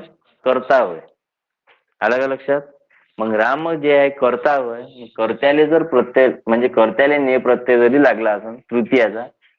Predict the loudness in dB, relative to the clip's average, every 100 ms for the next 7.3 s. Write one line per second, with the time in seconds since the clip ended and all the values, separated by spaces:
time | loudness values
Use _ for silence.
0 | _ -2 0 0 2 0 2 0 -2 -2
1 | -6 -6 -6 -2 0 0 -2 -2 -2 -4
2 | 0 0 2 0 0 -4 -8 -14 -20 _
3 | 0 2 2 0 0 -2 -6 -12 -20 _
4 | _ _ _ _ _ _ _ _ _ _
5 | _ _ _ _ _ _ _ _ _ _
6 | _ _ _ _ _ 0 2 4 4 4
7 | 2 -2